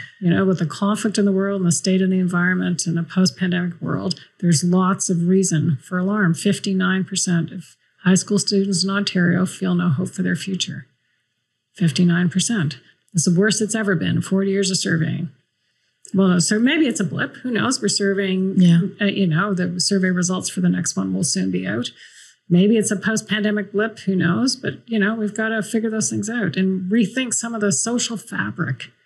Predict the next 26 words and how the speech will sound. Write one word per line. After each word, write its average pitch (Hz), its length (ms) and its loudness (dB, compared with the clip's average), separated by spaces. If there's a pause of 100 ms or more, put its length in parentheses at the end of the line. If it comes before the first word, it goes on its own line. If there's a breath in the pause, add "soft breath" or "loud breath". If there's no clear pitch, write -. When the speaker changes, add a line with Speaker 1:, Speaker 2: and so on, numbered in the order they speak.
(320)
Speaker 2:
Yeah, 151 340 6 (160)
I 175 80 2
think 233 260 4
that's 180 300 0
the 196 180 2
Speaker 1:
And 233 140 -4
Speaker 2:
piece 170 260 4
that's 156 180 0
so 151 200 4
important. 147 280 4
Speaker 1:
and 277 80 6
this 320 140 2
is 302 140 -2
a 294 40 0
movement. 254 680 0
You 214 100 2
know, 226 220 -2
I, 214 340 -2
uh, - 100 -4
my, 214 360 -2
uh, 202 100 -2
daughter 202 400 0
is 185 160 0
coaching 190 600 -2
rock 202 300 -2
climbing. 180 420 -4